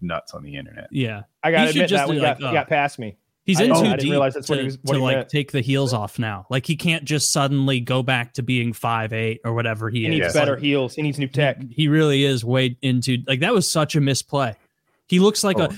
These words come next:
Speaker 2: I could not believe the absurdity of his clown shoes when on the episode Zach pulled those up. And it's like, c-,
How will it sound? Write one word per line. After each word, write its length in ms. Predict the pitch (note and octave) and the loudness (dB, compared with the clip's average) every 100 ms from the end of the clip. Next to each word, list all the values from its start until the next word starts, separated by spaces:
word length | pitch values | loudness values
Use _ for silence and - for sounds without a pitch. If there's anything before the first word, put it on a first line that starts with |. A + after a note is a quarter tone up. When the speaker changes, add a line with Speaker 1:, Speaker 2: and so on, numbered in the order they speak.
| - | 0
Speaker 2:
I 120 | B3 | 0
could 260 | - C#4 | 2 0
not 260 | A#3+ A#3 E3+ | 2 -2 0
believe 680 | F3 E3+ F3 F3+ C#3+ B2 - _ - | 0 2 2 2 2 -2 -6 _ -2
the 120 | D#3+ | 0
absurdity 640 | D3 A#2+ - F3 F3+ E3+ E3 | 2 2 2 4 2 2 0
of 80 | C#3+ | 0
his 200 | D3+ B2 | -2 0
clown 360 | D#3 C#3+ D3 | 0 2 2
shoes 440 | C3+ D#3 C3 A#2+ C3+ | 0 0 0 0 -2
when 240 | C#3+ C3+ | 0 0
on 180 | C3+ C#3+ | 0 0
the 120 | C#3+ | 2
episode 540 | C#3 C3+ C3 D3 C3 B2 - _ - | 0 0 0 2 0 -2 -12 _ -2
Zach 400 | B2+ C#3 C#3+ - | 0 0 -2 -4
pulled 240 | E3 D#3 | 0 0
those 220 | C#3+ C#3+ C#3+ | 2 2 2
up. 280 | C#3+ D3 _ - - | 0 -2 _ -20 -4
And 140 | D3+ G3+ | 0 0
it's 180 | A3+ G#3 | 0 0
like, 340 | F#3+ E3 - _ _ _ _ _ _ _ _ - | 0 0 -8 _ _ _ _ _ _ _ _ -14
c-, 100 | - | -8